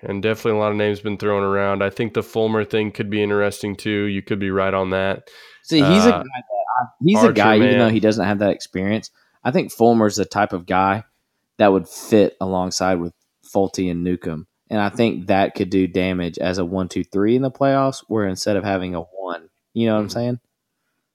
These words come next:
Speaker 1: Oh, yeah.
Speaker 2: I think Fulmer
Speaker 1: Absolutely.
Speaker 2: has stuff to
Speaker 1: Uh,
Speaker 2: be a one alongside Newcomb.
Speaker 1: Yeah.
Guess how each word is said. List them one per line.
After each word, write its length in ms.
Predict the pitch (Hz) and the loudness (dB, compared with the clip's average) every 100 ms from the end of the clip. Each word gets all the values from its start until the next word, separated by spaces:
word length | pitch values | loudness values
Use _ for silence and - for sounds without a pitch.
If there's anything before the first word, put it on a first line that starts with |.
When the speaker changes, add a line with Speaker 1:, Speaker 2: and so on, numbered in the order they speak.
| _ _ _ _ _ _ _ _ _ _ _ _ - | _ _ _ _ _ _ _ _ _ _ _ _ -4
Speaker 1:
Oh, 100 | 113 | -2
yeah. 280 | 104 82 - _ _ _ _ _ - | -2 -4 -12 _ _ _ _ _ -6
Speaker 2:
I 40 | 139 | -2
think 220 | 190 123 | 0 0
Fulmer 300 | 127 127 104 98 | 6 6 6 0
Speaker 1:
Absolutely. 320 | 101 87 87 | -2 -4 -10
Speaker 2:
has 80 | - | -4
stuff 480 | 101 90 - - _ - | -2 -2 -4 -14 _ -6
to 180 | 95 85 | -4 0
Speaker 1:
Uh, 20 | |
Speaker 2:
be 220 | 107 90 | 0 2
a 100 | 85 | 0
one 360 | 87 82 76 - _ _ _ _ _ _ | -4 -8 -10 -14 _ _ _ _ _ _
alongside 540 | 104 107 104 101 101 92 - _ _ | -4 0 0 0 -2 -4 -8 _ _
Newcomb. 560 | 90 90 92 - 80 90 | -16 -12 -12 -10 -14 -6
Speaker 1:
Yeah. 200 | 180 175 | -2 -2